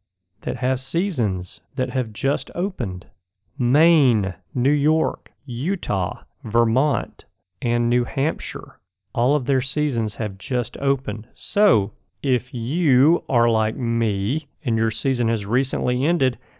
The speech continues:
don't forget that there's a lot of other states that still have open seasons, and some of those states are only a short drive away from us. Spend a little bit of money on an out-of-state license,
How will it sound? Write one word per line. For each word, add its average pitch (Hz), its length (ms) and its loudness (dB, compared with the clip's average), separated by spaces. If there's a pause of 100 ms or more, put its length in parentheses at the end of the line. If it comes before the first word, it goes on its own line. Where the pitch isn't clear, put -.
(220)
don't 110 280 2
forget 160 300 -2
that 104 100 -6
there's 156 220 2
a 135 40 4
lot 127 480 6
of 165 120 4
other 180 220 4
states - 600 -2 (120)
that 117 160 -6
still 110 300 0
have 120 180 0
open 123 260 0
seasons, 107 560 -2 (140)
and 165 500 4 (320)
some 156 380 -2
of 139 100 -2
those 131 160 4
states 120 420 -2
are - 160 -8
only 120 280 -2
a 101 100 -2
short 135 520 -2
drive 120 280 2
away 110 260 0
from 101 280 -6
us. - 240 -14 (680)
Spend 117 420 -2
a 107 60 -2
little 110 300 0
bit 135 160 2
of 139 60 2
money 139 280 2
on 127 100 4
an 117 140 2
out-of-state 131 500 0
license, 131 640 -2